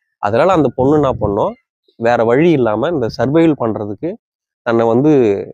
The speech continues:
வேற மாதிரியான ஒரு வேர்ல்டு கிரியேட் பண்ணிட்டு பல ஆண்களோட, அஹ், பழகி வேற மாதிரியான ஒரு உலகத்துக்குள்ள அது தன்னை ஈடுபடுத்திக்கணும்.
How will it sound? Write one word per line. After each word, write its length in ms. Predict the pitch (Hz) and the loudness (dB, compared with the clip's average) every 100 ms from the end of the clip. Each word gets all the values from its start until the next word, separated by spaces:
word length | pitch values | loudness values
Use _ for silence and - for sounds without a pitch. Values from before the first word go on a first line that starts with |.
| _ | _
வேற 300 | 110 123 135 | -2 0 2
மாதிரியான 380 | 135 143 143 123 | 2 2 2 0
ஒரு 120 | 107 | 0
வேர்ல்டு 280 | 120 127 110 - | 0 0 0 0
கிரியேட் 200 | 123 123 | 0 0
பண்ணிட்டு 360 | 101 104 101 185 | -6 -8 -8 -6
பல 200 | 117 123 | -2 -2
ஆண்களோட, 540 | 123 147 135 113 120 202 _ - - - - - | 0 2 2 2 0 -2 _ -20 -16 -12 -12 -6
அஹ், 80 | 107 | -6
பழகி 520 | - 120 139 135 156 180 | 0 0 0 0 0 -2
வேற 360 | - 110 120 131 | -6 -2 0 2
மாதிரியான 360 | 135 147 151 139 | 2 2 2 2
ஒரு 240 | 120 113 | 2 2
உலகத்துக்குள்ள 500 | 135 139 - - 113 | 2 0 -2 -2 0
அது 260 | 131 110 98 | 0 0 -4
தன்னை 240 | 107 107 | -4 -2
ஈடுபடுத்திக்கணும். 600 | 135 131 104 - 101 101 | -2 0 -4 -4 -12 -12